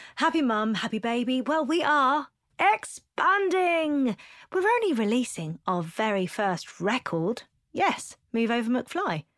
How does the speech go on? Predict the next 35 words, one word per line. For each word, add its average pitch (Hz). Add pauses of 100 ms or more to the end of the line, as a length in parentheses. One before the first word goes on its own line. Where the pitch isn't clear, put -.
(160)
Move 226
Over 240
Tom 254
Fletcher. 240 (300)
It's 262
all 320
about 190
happy 220
mum, 240
happy 226
baby. 277 (320)
We're 330
going 330
into 320
music, 285
people. 294 (340)
We 349
have 339
teamed 294
up 185
with 175
Decca 269
Records 220
and 190
LifeScore 254 (220)
to 220
build 214
a 185
one-stop 294
shop -
for 185
quality, 302
trustworthy 226
educational 254
music 208